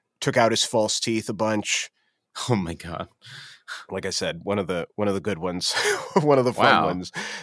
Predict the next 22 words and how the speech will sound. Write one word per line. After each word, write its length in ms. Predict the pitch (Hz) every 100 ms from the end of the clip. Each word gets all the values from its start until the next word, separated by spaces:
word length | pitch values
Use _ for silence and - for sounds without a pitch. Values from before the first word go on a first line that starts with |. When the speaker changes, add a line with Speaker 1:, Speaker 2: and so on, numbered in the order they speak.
| -
Speaker 1:
that 140 | 107
you 100 | 107
would 100 | 107
have 100 | 95
wanted 280 | 98 92 87
at 80 | 87
Oxford 600 | 85 82 - 85 82 78 _ _ _
in 220 | 92 87
the, 200 | 85 82
uh, 180 | 78 78 - -
in 100 | 95
the 80 | 85
thirties 440 | 92 80 87 87
onward. 480 | 80 78 78 78 78 _ _
Yeah. 280 | 80 67 80 -
Speaker 2:
Like, 240 | 143 139 - _ _ _
f-, 260 | - - -
uh, 80 | 151
f-, 180 | 127 - - 170
<laughs> 120 | -
he's 220 | 175 123
not, 340 | 156 180 180